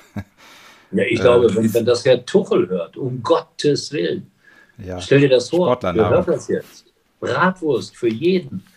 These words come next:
Speaker 2: Also vielleicht erlaubt er vegane Bratwurst, aber echte Bratwurst, nix,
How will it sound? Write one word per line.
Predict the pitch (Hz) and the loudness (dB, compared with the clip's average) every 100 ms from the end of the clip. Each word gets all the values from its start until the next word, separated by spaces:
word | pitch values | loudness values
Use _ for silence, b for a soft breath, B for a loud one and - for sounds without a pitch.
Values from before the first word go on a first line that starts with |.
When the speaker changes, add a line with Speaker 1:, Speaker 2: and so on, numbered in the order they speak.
| b b | b b
Speaker 2:
Also | 110 101 98 98 104 | -6 -2 -2 -4 -12
vielleicht | 92 - 95 104 107 | -12 -6 -2 -2 -4
erlaubt | - - 104 104 104 | -10 -8 -6 -4 -4
er | 92 | -2
vegane | 95 107 151 110 | -2 -2 0 0
Bratwurst, | 92 90 - 87 90 - - - | -2 -4 -6 -6 -4 -6 -12 -8
aber | 95 90 82 - b b b b - | -2 -2 -2 -6 b b b b -10
echte | 90 - 90 | -8 -6 -6
Bratwurst, | 80 76 - - - - - | -6 -6 -4 -6 -6 -14 -10
nix, | 90 - - - | -8 -8 -10 -12